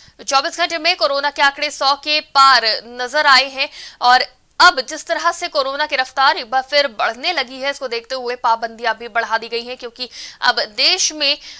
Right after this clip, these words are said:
अ, हर जगह कोरोना के मामले बढ़ते हुए नजर आ रहे हैं। वहीं ओमिक्रॉन का खतरा भी देखने को मिल रहा है और नए साल के अवसर पर जहां लोगों की भीड़ देखने को मिलती है, जमावड़ा देखने को मिलता है,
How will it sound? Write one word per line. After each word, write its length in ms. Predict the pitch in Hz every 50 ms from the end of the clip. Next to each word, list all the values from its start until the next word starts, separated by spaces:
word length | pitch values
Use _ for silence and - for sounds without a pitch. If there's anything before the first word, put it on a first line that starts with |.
| - -
अ, 120 | 233 233
हर 220 | 233 247 269 277
जगह 320 | 269 294 330 320 330 311 285
कोरोना 480 | 214 208 - - 269 262 277 285 302 311
के 160 | 302 311 302
मामले 600 | 285 269 262 262 262 262 269 262 269 254 - -
बढ़ते 460 | 220 202 190 247 254 269 269 - 330
हुए 160 | 339 320 320
नजर 280 | 302 294 285 269 294 277
आ 120 | 277 269
रहे 100 | 269 277
हैं। 80 | 285 277
वहीं 120 | 277 262
ओमिक्रॉन 540 | - 240 240 233 247 240 - 247 240 247 262
का 100 | 254 269
खतरा 320 | 247 - 240 233 247 247 226
भी 180 | 220 247 262
देखने 260 | 240 247 240 240 247
को 120 | 240 - 240
मिल 140 | 233 240 240
रहा 220 | 247 240 233 240
है 140 | 240 247 247 - - - - -
और 80 | - 240
नए 300 | 226 226 254 302 370 381
साल 280 | 370 - 330 320 311 311
के 120 | - 311
अवसर 260 | 285 262 - - 294
पर 360 | 277 - - 269 269 269 269
जहां 180 | 226 262 247 247
लोगों 320 | 254 240 240 247 233 277
की 140 | 277 - 294
भीड़ 340 | 233 214 - 269 302 330 320
देखने 280 | - 285 269 - 269 269
को 80 | 262
मिलती 200 | 254 254 247 254
है, 60 | 254
जमावड़ा 440 | 247 254 247 240 240 240 247 254 269
देखने 240 | 269 240 240 - 254
को 100 | - 240
मिलता 220 | 226 233 233 -
है, 180 | 233 233 247 262